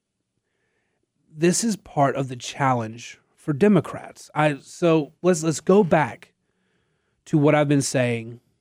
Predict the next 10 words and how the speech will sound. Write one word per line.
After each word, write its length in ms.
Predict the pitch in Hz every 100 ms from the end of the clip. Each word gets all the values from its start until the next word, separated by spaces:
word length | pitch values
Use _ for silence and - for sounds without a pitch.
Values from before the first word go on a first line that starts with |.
| _ _ _ _ _ _ _ _
since 380 | - - 147 135
I 100 | 123
started 340 | - 131 113
the 60 | 101
show 400 | - - - - _ _ _ _ _ _ _ _ _ _ _ _ _ _ _
back 380 | 131 127 120 135
in 100 | 123
January. 460 | 123 110 113 - _ _ _ _ _ _ _ _ _ _ _ _ _ _ _ _ _ _ _ _ _
The 100 | 147
Democrats 960 | 151 120 240 262 165 123 98 - -